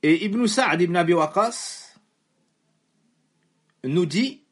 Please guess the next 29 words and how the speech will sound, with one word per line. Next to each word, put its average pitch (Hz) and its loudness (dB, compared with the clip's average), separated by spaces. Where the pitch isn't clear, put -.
que 190 2
son 220 0
père 269 4
l'a 220 6
entendu, 208 2
radiyallahu 165 2
anhuma, 170 0
dire, 113 -8
Allahumma 196 2
inni 185 0
as'aluka 180 0
al-jannata 147 0
wa 143 2
na'imaha 160 0
wa 147 0
na-, 170 0
wa 147 0
na'imaha 156 2
wa 123 0
bahjataha 156 0
wa 131 2
kadha 220 2
wa 196 6
kadha. 117 -4
Wa 135 2
a'udhu 180 4
bika 185 2
min 190 2
al-nar 185 0